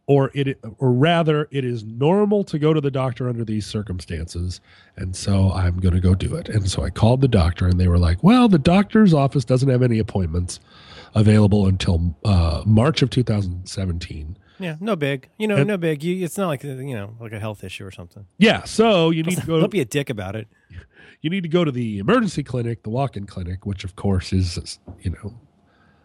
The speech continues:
Speaker 1: an emergency room by any other definition. And you go in there, and it's every kind of person,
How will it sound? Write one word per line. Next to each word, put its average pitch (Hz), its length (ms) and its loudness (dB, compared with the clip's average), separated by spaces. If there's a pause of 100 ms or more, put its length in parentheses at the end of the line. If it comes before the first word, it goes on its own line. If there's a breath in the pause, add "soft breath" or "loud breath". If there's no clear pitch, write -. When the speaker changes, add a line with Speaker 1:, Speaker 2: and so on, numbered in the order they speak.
Speaker 1:
an 107 80 2
emergency 113 420 2
room 82 240 -6
by 98 200 -4
any 101 200 -4
other 92 140 -2
definition. 90 600 -6
And 104 140 4
you 104 80 4
go 123 220 4
in 110 100 4
there, 95 180 2
and 98 120 0
it's 101 160 -4
every 120 240 4
kind 104 360 2
of 98 140 -2
person, 92 480 -2